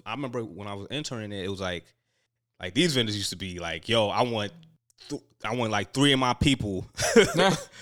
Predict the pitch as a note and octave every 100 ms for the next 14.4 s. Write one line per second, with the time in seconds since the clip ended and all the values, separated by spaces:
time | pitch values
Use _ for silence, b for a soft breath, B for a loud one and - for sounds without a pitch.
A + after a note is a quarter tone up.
0 | B F#3 G3+ C#3 D#3+ C#3+ - _ D#3+ E3
1 | D#3 C#3+ C#3+ B2 B2+ A2 A#2 A2+ B2 A2+
2 | G#2 G#2 A2+ G2+ F#2+ F#2 E2+ F#2+ F#2+ A2
3 | F#2 G2 F2+ F2+ C#3 - D#3 D3 D3 D3
4 | - _ _ - A#2 - B2+ A2+ A2 C3+
5 | A#2 - _ _ _ _ G#2 G#2 C#3+ D#3
6 | E3+ D3 C3+ A#2 - D3+ A#3+ D3+ C#3 -
7 | D#3 D#3 F3 F3+ G#3 _ _ _ _ -
8 | A#2 B2 F#2+ B2 A#2+ A#2 G#2+ G#2+ A2 A2
9 | G2+ G2 F#2+ G2 G#2 G#2 D2+ - _ _
10 | _ _ _ _ _ _ - G2+ A2+ C3
11 | A#2+ A2+ - G#2 G#2+ G#2+ B2 A4 G#4 B2+
12 | A#2 - - G2 F#2+ F#2+ G#2+ G2+ - G2+
13 | - G#2+ G2+ - D3 A2+ - G2 G#2+ G2+
14 | G2+ G#2 G2+